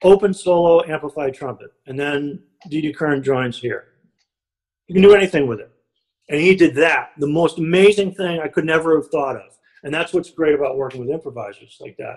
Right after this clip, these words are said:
and working with composition. He knew what was coming next. He knew that the whole ensemble was gonna come in as this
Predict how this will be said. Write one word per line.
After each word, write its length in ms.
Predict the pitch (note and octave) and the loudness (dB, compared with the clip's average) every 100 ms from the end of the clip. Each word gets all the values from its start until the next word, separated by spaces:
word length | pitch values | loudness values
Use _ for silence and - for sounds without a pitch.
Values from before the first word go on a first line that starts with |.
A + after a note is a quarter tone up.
| - | -4
and 120 | C#3 | 4
working 280 | D3 C#3+ D3 | 4 6 2
with 120 | B2+ | 0
composition. 600 | D3+ C3 B2+ E3 D3 A#2 | -2 -2 -2 -6 -6 -2
He 160 | G3+ | 0
knew 240 | A#3 G3+ D#3+ | 4 6 6
what 120 | C3 | 4
was 120 | - - | 0 -10
coming 280 | C3 A#2 | -10 -10
next. 340 | A2 B2 - _ _ _ _ - | -12 -16 -16 _ _ _ _ -2
He 240 | G3+ A3 | 0 4
knew 220 | G3+ F#3+ | 6 8
that 160 | D#3+ D#3+ | 6 4
the 120 | D3 | 0
whole 200 | C3 D3+ | 2 4
ensemble 560 | D3 C#3 - D3+ C#3 C3+ | 4 0 -4 -4 0 -2
was 80 | B2+ | -4
gonna 180 | C3+ | -10
come 240 | B2 C3+ B2+ | -8 -8 -6
in 160 | C3 | -4
as 140 | C3+ A#2+ | -6 -8
this 200 | B2 | -14